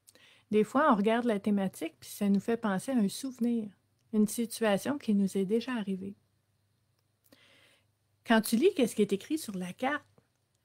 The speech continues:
c'est pas écrit que cette carte-là est en lien avec ton oncle Gérard. <laughs> C'est pas écrit non plus que cette carte-là est en lien avec la fois qui est arrivée telle chose quand t'avais douze ans.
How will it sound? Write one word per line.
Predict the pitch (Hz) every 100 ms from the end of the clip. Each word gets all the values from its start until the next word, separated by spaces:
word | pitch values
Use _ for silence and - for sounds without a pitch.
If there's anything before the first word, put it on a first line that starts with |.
| _ -
c'est | - 220
pas | 330
écrit | 349 190 - 320 320 - _ _ _ _ _ _ _ _ _ _ _
que | - 226
cette | - 196 -
carte-là | 208 - 262 262
est | -
en | 196
lien | 185 247 285 226
avec | 190 -
ton | 196 180 202
oncle | 240 226 196
Gérard. | 180 196 185 220 240 - - -
<laughs> | 508 285
C'est | 254 247
pas | 247 -
écrit | 262 - 320
non | 269 214
plus | 214 302
que | 269
cette | 208 202 -
carte-là | 220 208 254
est | 285 240
en | 202
lien | 196 254 269
avec | 202 196
la | 190
fois | - 240
qui | 247
est | 208 196
arrivée | 180 190 220
telle | 226 208
chose | 175 214 247 247 -
quand | 202
t'avais | 190 196 202
douze | 190 202 202 190
ans. | 214